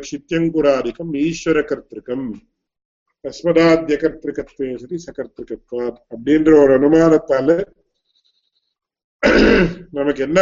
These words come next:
prove ஆகுதுன்னு சொன்னா, therefore by deduction there has to be a person who has produced all the entities,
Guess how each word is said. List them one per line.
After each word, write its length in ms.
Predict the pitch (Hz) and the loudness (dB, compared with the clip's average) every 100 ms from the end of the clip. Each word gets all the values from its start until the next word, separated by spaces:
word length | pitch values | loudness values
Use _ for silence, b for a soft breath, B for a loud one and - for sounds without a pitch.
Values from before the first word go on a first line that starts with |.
| 190 | 4
prove 220 | 156 160 156 | 4 6 6
ஆகுதுன்னு 360 | 143 131 127 - | 4 0 -4 -8
சொன்னா, 220 | 107 113 113 _ _ _ _ _ - - _ _ _ _ _ - | -10 -10 -10 _ _ _ _ _ -20 -20 _ _ _ _ _ -2
therefore 380 | 139 135 160 165 143 | 0 2 2 4 4
by 80 | 135 135 | 2 2
deduction 440 | 139 160 - 180 214 _ _ _ _ _ _ _ _ _ - | -2 -2 -2 -6 -8 _ _ _ _ _ _ _ _ _ -2
there 180 | 139 135 131 | 0 2 2
has 180 | 160 160 - | 0 0 -4
to 40 | 160 | 2
be 80 | 165 | 2
a 80 | 147 | 2
person 300 | 127 - 131 127 _ _ | 0 -8 -12 -12 _ _
who 120 | - 139 | -4 0
has 120 | 131 127 - | 0 -4 -12
produced 500 | 120 120 147 160 - _ _ - | -10 -4 -4 -4 -12 _ _ -10
all 300 | 123 143 151 139 | -2 0 0 -2
the 80 | 127 | -4
entities, 440 | 113 - 113 110 | -6 -10 -8 -8